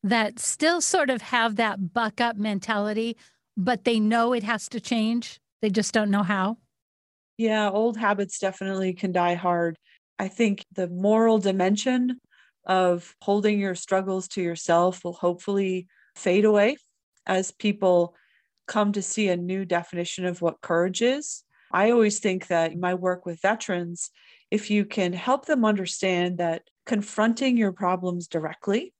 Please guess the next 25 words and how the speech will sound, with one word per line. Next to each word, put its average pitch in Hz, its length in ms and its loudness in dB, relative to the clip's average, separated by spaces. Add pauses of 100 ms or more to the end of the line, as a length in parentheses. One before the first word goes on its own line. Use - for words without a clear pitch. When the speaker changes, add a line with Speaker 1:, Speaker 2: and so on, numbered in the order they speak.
(260)
Speaker 2:
is 220 280 2
the 202 120 4
way 185 240 2
through 185 320 -2
them, 226 260 -2 (340)
and 202 200 0
that 190 220 -2
that 208 240 4
is 220 220 2
the 196 100 -2
braver 185 420 -2
thing 175 300 -6
to 160 120 -10
do. 160 420 -6 (140)
The 180 180 -2
easier 311 300 -2
thing 190 220 0
to 180 120 -2
do 170 160 2
is 170 220 -2
to 160 300 -2 (360)
not 208 300 2
seek 170 300 -4
help - 320 -10
and 180 220 -8